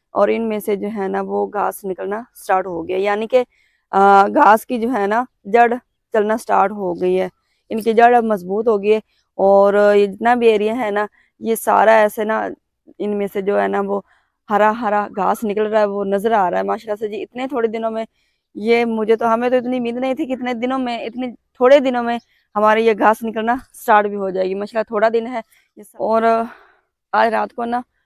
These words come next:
काफ़ी ठंड लगी है, ऐसे लग रहा है जैसे सुबह सुबह सर्दियाँ होती हैं ना, अ, सर्दियों की ऐसे ना दूर से देखें तो वो धुंध सी महसूस हो रही होती है। और नमी भी काफ़ी पड़ी है, नमी तो ऐसे पड़ी है ना, यकीन माने,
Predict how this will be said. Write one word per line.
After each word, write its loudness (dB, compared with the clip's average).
काफ़ी -4
ठंड -2
लगी -2
है, 2
ऐसे 2
लग -2
रहा -2
है -2
जैसे -6
सुबह -10
सुबह -10
सर्दियाँ -4
होती -8
हैं -2
ना, -2
अ, 0
सर्दियों 0
की 0
ऐसे 2
ना -2
दूर -2
से -10
देखें -6
तो -6
वो -2
धुंध -2
सी -8
महसूस -6
हो -4
रही -6
होती -6
है। -2
और 2
नमी -4
भी -6
काफ़ी -4
पड़ी -4
है, 0
नमी -6
तो -2
ऐसे -2
पड़ी -8
है -6
ना, -6
यकीन -12
माने, -10